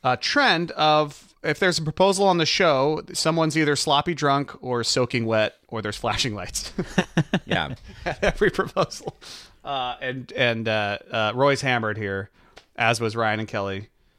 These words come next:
Speaker 1: Um, I don't, I assume Andy was probably feeling a little liquid courage, uh, when he proposes, but we'll get to that one. Yeah, drunk on a, really drunk on a booze cruise. Feeling that, feeling that.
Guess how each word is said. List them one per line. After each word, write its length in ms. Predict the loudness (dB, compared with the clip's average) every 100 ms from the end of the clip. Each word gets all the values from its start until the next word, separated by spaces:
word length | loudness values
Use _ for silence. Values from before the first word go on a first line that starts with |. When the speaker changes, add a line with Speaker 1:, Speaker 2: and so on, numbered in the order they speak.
| _ -4
Speaker 1:
Um, 240 | -2 0
I 100 | 2
don't, 220 | 0 -2 -14 _ _ _ _ -20 -18 -12
I 220 | -10 -4
assume 300 | 0 2 2
Andy 300 | 2 2 2
was 160 | 2 0
probably 320 | 2 2 2
feeling 240 | -2 0 0
a 20 |
little 180 | -2 -2
liquid 300 | -2 -4 -8
courage, 560 | -4 -2 -4 -6 -10 -10
uh, 200 | -6 -6
when 140 | -4 -8
he 100 | -10
proposes, 500 | -10 -8 -8 -10 -12
but 140 | -12
we'll 80 | -12
get 140 | -12 -12
to 60 |
that 160 | -10 -8
one. 160 | -10 -14 _ _ _ _ _ -4
Yeah, 260 | 0 0 0
drunk 460 | -4 -2 -2 -2 -2
on 140 | -2
a, 220 | 0 -2 -6
really 440 | -6 -2 2 2
drunk 320 | 2 -2 -2
on 120 | -4
a 60 | -4
booze 280 | -4 -6 -6
cruise. 760 | -4 -4 -4 -8 -10 -12 -16 -20
Feeling 380 | -8 -4 -2 0
that, 200 | -2 -4
feeling 420 | -4 0 0 0
that. 200 | -4 -12